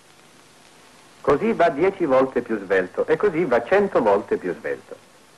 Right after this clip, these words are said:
Questa è la velocità giusta per andare a guardare una cosa molto comune, e cioè la tensione alternata della rete. Ora collego la rete elettrica all'oscilloscopio. In questo modo.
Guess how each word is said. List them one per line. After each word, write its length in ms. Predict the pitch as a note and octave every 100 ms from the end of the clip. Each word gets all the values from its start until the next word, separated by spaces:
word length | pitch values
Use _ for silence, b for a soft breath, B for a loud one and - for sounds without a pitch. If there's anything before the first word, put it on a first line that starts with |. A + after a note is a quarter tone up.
| _
Questa 300 | - G3+ G3+
è 60 | E3
la 100 | D#3
velocità 480 | D3+ D3+ D#3 D3 D3
giusta 320 | B2 B2 A#2+
per 140 | B2 A#2+
andare 240 | C3+ C#3+
a 60 | A#2+
guardare 420 | A#2+ A#2 D3 B2
una 180 | A2+ A2
cosa 280 | B2+ A2+
molto 300 | G#2+ A#2+ A2+
comune, 460 | G#2+ G2 G2 G2 G#2
e 100 | C#3 -
cioè 200 | C#3+ A#2
la 120 | A#2+
tensione 560 | D3+ D#3 C3 A2 G#2+
alternata 600 | A#2 B2+ B2+ B2 G2+ G2+ A2+
della 220 | G2 F2+
rete. 300 | F2 E2+ F2+ B -
Ora 260 | F#3 F#3+
collego 480 | - E3+ C3+ G#2+ G#2
la 140 | A2 B2+
rete 420 | A#2+ - G2 A#2+
elettrica 720 | F#3 F#3+ - F3 F3 D3 C#3
all'oscilloscopio. 1040 | C#3 C3+ C3 A#2 G2+ - D2+ D2 - C#2+ - _ _ _ _ _ - _ _ _ _ - - _ - -
In 140 | E3+
questo 340 | F3 E3+ - F#2
modo. 320 | D2+ D2+ D2+